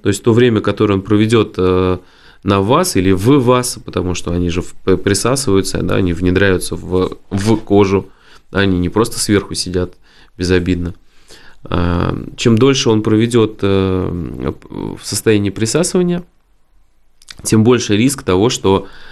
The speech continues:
а, он может передать вам какую-то инфекцию.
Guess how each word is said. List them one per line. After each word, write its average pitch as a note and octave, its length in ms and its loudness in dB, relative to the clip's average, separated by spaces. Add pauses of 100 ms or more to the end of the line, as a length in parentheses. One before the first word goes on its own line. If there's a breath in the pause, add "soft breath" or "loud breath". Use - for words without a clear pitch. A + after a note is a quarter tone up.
(160 loud breath)
а, F2 680 0
он A#2 200 2
может A#2+ 400 4
передать G2+ 420 0
вам F#2+ 100 -2
какую-то F2 360 -2
инфекцию. - 480 -6